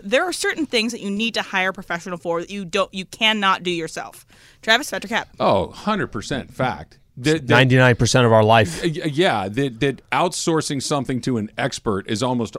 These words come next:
Speaker 2: always a good idea. Like, if, if you, if you have the ability to hire somebody that is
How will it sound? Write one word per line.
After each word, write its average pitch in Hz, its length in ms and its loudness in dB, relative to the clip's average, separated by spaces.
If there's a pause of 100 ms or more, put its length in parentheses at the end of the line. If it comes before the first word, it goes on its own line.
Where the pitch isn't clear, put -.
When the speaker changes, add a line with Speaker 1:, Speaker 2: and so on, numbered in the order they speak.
(100)
Speaker 2:
always 127 380 0
a 107 60 -6
good 101 180 -6
idea. 85 440 -8 (100)
Like, 117 220 0
if, 117 120 -6
if 117 180 -10
you, 143 300 2
if 101 160 -14
you 127 100 2
have 110 240 -4
the 117 160 -2
ability 117 500 -2
to 117 160 -6
hire 110 460 -6
somebody 110 300 -4
that 101 140 -8
is 98 180 -10